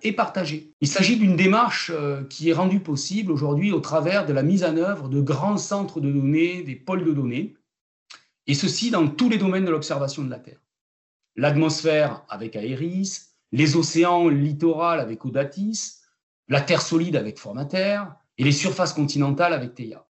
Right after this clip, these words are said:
Euh, au-delà du, du, du catalogage, tous ces pôles ou systèmes de données cherchent également à mettre en place ou à contribuer à des infrastructures qui vont accueillir les données de nombreuses missions d'observation de la Terre pour justement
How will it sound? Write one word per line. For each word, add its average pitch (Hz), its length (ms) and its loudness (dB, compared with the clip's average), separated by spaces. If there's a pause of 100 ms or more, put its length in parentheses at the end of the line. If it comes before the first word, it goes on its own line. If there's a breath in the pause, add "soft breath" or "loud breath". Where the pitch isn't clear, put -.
(140)
Euh, 101 600 -6
au-delà 165 340 6
du, 151 400 6
du, 135 200 0
du 139 200 -4
catalogage, 180 720 0
tous 175 100 -14
ces 139 220 -8
pôles 185 260 -4
ou 123 160 -8 (280)
systèmes 143 440 -6
de 131 80 -4
données 135 400 -2
cherchent 151 400 -4
également 139 600 0
à 127 60 -2
mettre 156 240 2
en 139 120 2
place 151 440 -2
ou 127 80 -2
à 123 60 -4
contribuer 156 680 0
à 143 80 2
des 123 160 -2
infrastructures 175 840 -4 (420)
qui 151 120 0
vont 147 280 2
accueillir 208 460 0
les 165 80 6
données 156 320 6
de 151 80 2
nombreuses 185 500 4
missions 165 260 -2
d'observation 143 520 -2
de 127 60 0
la 120 100 -2
Terre 175 360 -4 (300 loud breath)
pour 151 120 2
justement 196 720 0